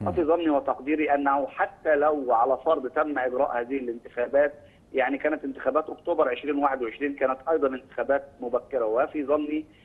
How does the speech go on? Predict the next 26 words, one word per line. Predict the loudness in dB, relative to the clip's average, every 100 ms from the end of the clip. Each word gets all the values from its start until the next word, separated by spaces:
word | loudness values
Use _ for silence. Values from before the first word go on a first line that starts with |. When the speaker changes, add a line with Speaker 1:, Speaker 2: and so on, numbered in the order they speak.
| -20 -2
Speaker 2:
أن | 0 2
الحل | 2 2 0 0 -2 0 -4
في | -2 -2 0
العراق | 2 2 4 4 2 -2
يأتي، | 0 0 -2 -10 -4 -2 -4 -6 -4
إيه، | -2 -2
باحترام | -2 -2 0 -4 -4 2 4 6 4 0
نتائج | 0 2 0 -2
الصندوق | -6 -4 -8 -2 2 2 0 -18 -20 _ 2
واحترام | 4 4 0 -6 -2 2 2 2
إرادة | 2 2 0 -8
الناخب | -2 0 0 -4 -4
العراقي، | -2 2 0 0 -4 -2
وهو | 2 4 2
ما | 2 2 0 -4 -20 _ -2
لم | 2 2 0 -2
تقم | -2 -2 -4 -4 -4 -8 -2
أي | 0 0
من | 0 0
الأطراف | 0 -2 2 2 2
باحترام | 0 0 -2 0 0 2
إرادة | 2 2 0
الناخب | -2 -4 -4 -4
العراقي | -2 2 2 0 0
وتريد | 2 0 0 -4
أن | -4